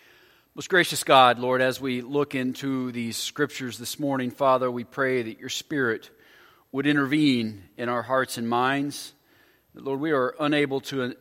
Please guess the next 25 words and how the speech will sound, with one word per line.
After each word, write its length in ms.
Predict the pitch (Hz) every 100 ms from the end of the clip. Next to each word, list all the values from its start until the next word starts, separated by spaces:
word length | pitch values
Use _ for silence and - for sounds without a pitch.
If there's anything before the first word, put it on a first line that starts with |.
| _
understand 880 | 143 139 120 - - 143 127 117 110
the 60 | 110
depths 800 | 107 131 127 - - - - - _ _ _
of 480 | 120 120 113 104 - _
your 240 | 120 123 113
words, 760 | 113 110 101 98 92 - - - _ _ _
the 120 | 113
depths 580 | 104 123 127 131 - -
of 400 | 123 117 113 107 92
your 220 | 120 113
meanings 680 | 107 113 120 113 104 98 92
and 120 | 104
your 180 | 107 104
intention 760 | 101 - 131 113 - 98 98 92
without 460 | 110 113 117 110 101
your 100 | 104
Spirit 640 | - - 117 107 - - _ _ _ -
helping 400 | 160 131 113 98
us 320 | 90 - -
and 160 | 110 - 127
aiding 380 | 123 113 110
us 320 | 101 101 - -
in 100 | 113
that 220 | 104 101 -
process. 760 | 104 101 - 104 104 - -